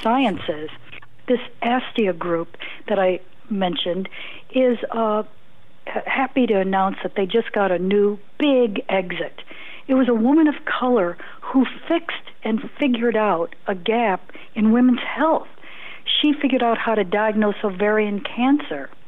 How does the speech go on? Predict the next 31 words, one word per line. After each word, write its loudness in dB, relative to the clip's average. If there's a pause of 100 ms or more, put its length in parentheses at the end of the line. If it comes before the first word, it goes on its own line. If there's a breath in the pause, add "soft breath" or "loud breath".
(680 loud breath)
and 2 (400 loud breath)
got 0
a 4
large 2 (200)
ac-, -8
acquisition, 0
I -4
mean, 0
well 4
over -2
two -2
hundred 0
million -2
dollars 0
from -6
Boston -2
Scientific. -4 (420 loud breath)
When 2 (120)
she 4
went 4
to 0
V 2 (140)
Cs 0 (520 loud breath)
for 2 (120)
funding, 4 (600 loud breath)
uh, 2
they 2
almost 4 (140)
slipped -2
under 4
the 2